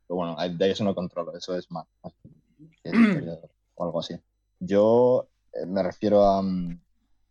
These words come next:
o nos referimos a la edad de bronce como, como cosa estética, como casi culto al sol, como ¿habéis visto Conan el Bárbaro, no? La original, la, la, o sea, la de Schwarzenegger.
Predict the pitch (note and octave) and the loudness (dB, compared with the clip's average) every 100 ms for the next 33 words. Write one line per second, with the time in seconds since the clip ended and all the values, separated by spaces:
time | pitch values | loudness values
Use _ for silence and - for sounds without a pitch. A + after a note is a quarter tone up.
0 | _ E2+ F2+ F2+ F2+ G2+ G2+ F#2+ F#2 F#2 | _ 0 0 0 -2 -2 0 4 4 4
1 | F2 F#2+ - F2 F2+ E2+ _ _ _ _ | 0 -4 -8 -10 -12 -14 _ _ _ _
2 | _ - F2 E2 - F2+ - - F2+ E2 | _ -14 -10 -8 -8 -8 -8 -8 -6 -6
3 | F2+ F2+ F2+ F2 F2 E2+ E2 E2+ _ _ | -4 -6 -6 -8 -6 -6 -6 -10 _ _
4 | - - F#2 F2 F#2 E2+ D#2+ - F2+ F2+ | -16 -10 -8 -4 -4 0 -2 -2 0 0
5 | F#2 A#2+ _ F#2 F2 E2 E2 E2 E2 E2 | -2 -8 _ -8 -6 -6 -6 -6 -6 -6
6 | D#2+ _ _ _ - _ _ _ _ _ | -10 _ _ _ -20 _ _ _ _ _
7 | _ _ D#2 F#2 G#2 A#2 - - A2 G#2 | _ _ -2 0 2 2 0 0 2 2
8 | G#2 A2 G2+ E2 F2 G#2 G#2 F#2 - F#2+ | 2 4 2 0 -4 -2 -4 -4 -10 -8
9 | F#2 F2 E2 - E2+ E2 E2 D#2+ D#2 _ | -6 -4 -4 -4 -2 -2 -4 -8 -12 _
10 | _ - F#2+ G2 G2 E2+ | _ -14 -8 -2 0 0